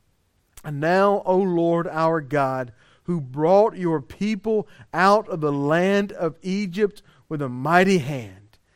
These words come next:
and have made a name for yourself, as at this day we have sinned and we have done wickedly." Prayer contains thanksgiving for what He has done. Daniel mentions here what,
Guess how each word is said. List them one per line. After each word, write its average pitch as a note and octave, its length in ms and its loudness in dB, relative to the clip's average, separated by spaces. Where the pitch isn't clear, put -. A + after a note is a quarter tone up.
and D3+ 100 -8
have B2+ 140 -8
made F3 340 4
a F3 80 4
name F#3 400 0
for G3+ 100 -6
yourself, G3 680 0
as F3+ 340 0
at F3+ 260 0
this F#3 220 0
day C#3+ 320 -2
we E3 240 0
have F#3 180 2
sinned E3+ 540 -2
and B2+ 200 -10
we F3 180 0
have D3+ 180 -4
done D3 300 -4
wickedly." C3 720 -6
Prayer F3+ 380 2
contains D#3+ 580 -4
thanksgiving E3+ 880 -2
for D#3 160 -8
what D#3 380 -4
He E3+ 160 -4
has D3 160 -4
done. A#2+ 480 -8
Daniel G3+ 400 2
mentions G3 460 -2
here G#3 380 -2
what, F3 340 4